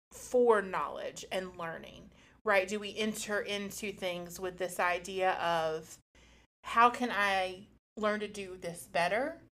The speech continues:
How can I improve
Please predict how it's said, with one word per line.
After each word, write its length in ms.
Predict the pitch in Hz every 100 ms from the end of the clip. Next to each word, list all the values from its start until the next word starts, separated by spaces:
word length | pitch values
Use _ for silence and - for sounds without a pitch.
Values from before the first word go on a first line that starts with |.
| _ _ _ _ -
How 280 | - 214 208
can 340 | 208 214 196 -
I 640 | 180 180 180 175 175 180 - _ _ _ _ _ -
improve 920 | 202 190 - - 220 220 240 254 247